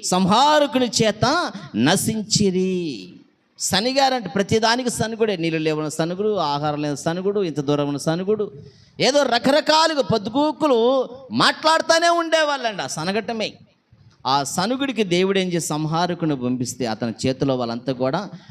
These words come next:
మరణించినట్టుగా బైబిల్ గ్రంథంలో చాలా స్పష్టతగా రాయబడినటువంటి విషయాలు. కనుకనే నీవు నేను మన జీవితాలు ఎప్పుడు కూడా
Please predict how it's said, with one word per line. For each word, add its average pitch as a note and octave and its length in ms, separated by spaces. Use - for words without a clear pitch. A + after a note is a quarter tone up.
మరణించినట్టుగా F3+ 840
బైబిల్ C3 360
గ్రంథంలో A#2+ 600
చాలా F#3+ 200
స్పష్టతగా C#3 640
రాయబడినటువంటి B2 760
విషయాలు. A2 340
కనుకనే A#3 460
నీవు G3 380
నేను E3 260
మన D3 180
జీవితాలు D3+ 580
ఎప్పుడు A#3+ 340
కూడా B2+ 400